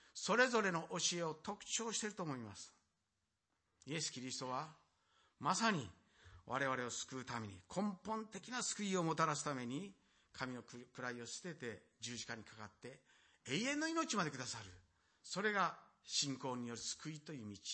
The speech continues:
であるわけですね。このキリストを受け入れていただきたいと思うんですね。お祈りして終わりたいと思います。恵み深い天の父なる神様、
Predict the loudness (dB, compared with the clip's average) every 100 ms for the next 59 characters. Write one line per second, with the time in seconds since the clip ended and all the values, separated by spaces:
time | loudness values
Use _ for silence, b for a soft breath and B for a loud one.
0 | -6 -10 -10 -10 -12 -14 -12 -10 -8 -12
1 | B B B -6 -4 -4 -4 -4 -2 -4
2 | -8 -6 -4 -2 -4 -2 -2 0 0 -2
3 | -10 -18 -8 -6 -6 -2 -2 B B -2
4 | 0 2 2 0 0 -4 -4 -4 -4 -6
5 | -6 -6 -6 -10 _ -20 -20 -20 -20 -20
6 | -20 B B B B B B B B B
7 | B B B 0 2 4 2 2 2 2
8 | -4 0 4 4 2 2 2 2 2 -2
9 | -2 -2 -4